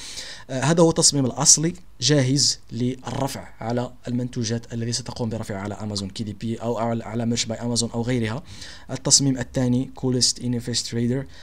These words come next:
هو هذا الملف الأصلي وهذا الموك اب. هذا أيضا التصميم الثالث I'm not that social، هذا الموك اب وهذا التصميم الأصلي، يعني بي إن جي، الصورة بي إن جي exported. كما تلاحظون، يعني إذا قمت ب،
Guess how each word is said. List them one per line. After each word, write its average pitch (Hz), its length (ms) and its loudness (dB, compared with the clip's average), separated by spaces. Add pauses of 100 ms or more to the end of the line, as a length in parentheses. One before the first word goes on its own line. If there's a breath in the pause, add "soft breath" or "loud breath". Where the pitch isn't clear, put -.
(200 loud breath)
هو 135 180 2
هذا 117 460 0
الملف 110 300 -6
الأصلي 127 340 0
وهذا 110 200 -2
الموك 107 220 -4
اب. 147 80 -2 (340 loud breath)
هذا 156 240 4
أيضا 139 200 4
التصميم 127 540 -2
الثالث 127 400 -4
I'm 123 140 -2
not 120 200 -2
that 127 200 -2
social، 120 240 -4 (100)
هذا 123 320 -4
الموك 120 300 -2
اب 139 160 -4
وهذا 117 320 -2
التصميم 117 520 -4
الأصلي، 117 380 -6
يعني 110 300 -6
بي 131 120 -4
إن 120 80 0
جي، 107 180 -2
الصورة 120 260 2
بي 120 140 -8
إن 110 60 -6
جي 101 140 -6
exported. - 360 -8 (500 loud breath)
كما 208 160 4
تلاحظون، 170 440 4
يعني 135 360 4
إذا 139 120 0
قمت 170 300 0
ب، 123 80 2